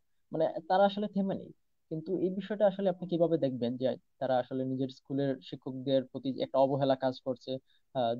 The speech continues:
জাতীয় পর্যায়ে যারা মনে করেন শিক্ষকরা কাজ করছে, especially অনলাইনে, তাদের প্রতি দুর্বলতাটা বাড়ছে, কিন্তু আসলে সে-, নিজের শিক্ষা প্রতিষ্ঠানের, আহ, শিক্ষকদের সাথে ওইরকম সম্পর্ক নেই, ফলে সামাজিকভাবে এরা, আহ, আহ,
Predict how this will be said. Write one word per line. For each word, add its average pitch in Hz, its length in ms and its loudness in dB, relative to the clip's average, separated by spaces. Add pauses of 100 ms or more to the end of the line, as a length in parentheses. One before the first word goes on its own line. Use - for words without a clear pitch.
(140)
জাতীয় 135 280 2
পর্যায়ে 139 280 -2
যারা 131 180 4
মনে 127 180 -2
করেন 127 120 -6
শিক্ষকরা 131 420 -6
কাজ 131 260 -4
করছে, 131 280 -8
especially 127 400 -8
অনলাইনে, 139 480 0 (260)
তাদের 135 200 -2
প্রতি 139 280 -10
দুর্বলতাটা 143 560 2
বাড়ছে, 123 380 0
কিন্তু 147 280 -4
আসলে 160 400 2 (260)
সে-, 165 180 -2
নিজের 160 220 4
শিক্ষা 185 240 2
প্রতিষ্ঠানের, 180 500 0 (360)
আহ, 123 180 4
শিক্ষকদের 165 440 -2
সাথে 170 220 0
ওইরকম 156 360 2
সম্পর্ক 160 440 -2
নেই, 139 380 -4
ফলে 135 140 0
সামাজিকভাবে 139 560 -2
এরা, 135 240 4 (260)
আহ, 123 220 2 (200)
আহ, 120 260 2